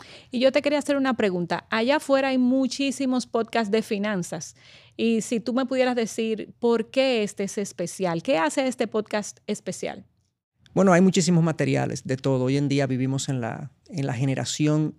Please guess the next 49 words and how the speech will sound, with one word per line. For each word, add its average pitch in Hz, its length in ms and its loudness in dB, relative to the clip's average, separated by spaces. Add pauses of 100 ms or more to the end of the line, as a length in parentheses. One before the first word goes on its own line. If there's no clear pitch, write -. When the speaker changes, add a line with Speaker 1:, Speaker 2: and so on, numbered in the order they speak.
Speaker 2:
eh, - 120 -6
más 170 360 2
informada 147 600 4
de 135 100 0
la 127 100 -4
historia. 123 560 -2
No 139 200 -2
necesariamente 139 720 0
más 123 200 -2
sabia, 151 260 0
pero 131 140 -2
sí 147 160 -2
más 143 200 0
informada. 123 720 -2 (560)
Eh, - 100 -6
tenemos 156 340 6
mucha 190 280 4
información 196 540 2
y 165 40 4
muchas 165 340 2
veces - 240 0
no 165 80 2
sabemos 170 380 0
qué - 80 -2
hacer 156 260 0
con 139 140 -2
esa 135 140 -4
información. 123 680 -6 (500)
Hay 156 180 6
podcasts 214 520 4
de 180 80 2
finanzas 165 460 0
personales, 143 580 -2
hay 139 240 2
libros 214 380 4
de 165 80 2
finanzas 156 360 0
pers-, - 300 -4
personales, 139 540 -4
hay 143 100 -2
talleres 139 540 4
de 180 80 2
finanzas 160 400 0
personales, 135 500 -2
hay 160 80 2
muchísimo 165 640 0
material 135 520 -2
que 123 100 -6
podemos 131 540 -4